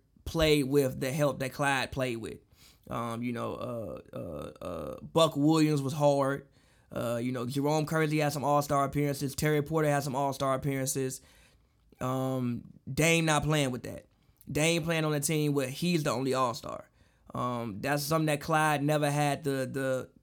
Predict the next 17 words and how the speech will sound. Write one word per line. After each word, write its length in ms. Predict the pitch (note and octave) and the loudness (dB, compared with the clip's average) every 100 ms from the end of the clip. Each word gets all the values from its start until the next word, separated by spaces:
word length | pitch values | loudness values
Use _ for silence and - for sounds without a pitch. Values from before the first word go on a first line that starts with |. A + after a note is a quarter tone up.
| - | 2
at 80 | |
least 220 | D3 D#3 D3+ | 6 6 4
when 80 | |
they 120 | D3+ D3 | 0 0
had 200 | D3+ C#3+ | -2 -2
their 100 | C#3+ | -4
most 240 | D3 D3 | -2 -2
success, 460 | C3+ - D#3+ D#3 - - - - | -4 -2 0 0 -6 -16 -18 -4
that's 200 | D#3 D3+ | -2 0
something 260 | D#3+ D3+ | -2 0
that 120 | D3 | 0
Clyde 300 | D3 D#3+ D3 | 0 2 2
never 180 | D3 C#3+ | 2 0
had 160 | C#3+ C3 | 0 -2
to 80 | B2+ | 0
deal 240 | C#3+ B2+ | 2 2
with. 200 | B2 - | -2 -8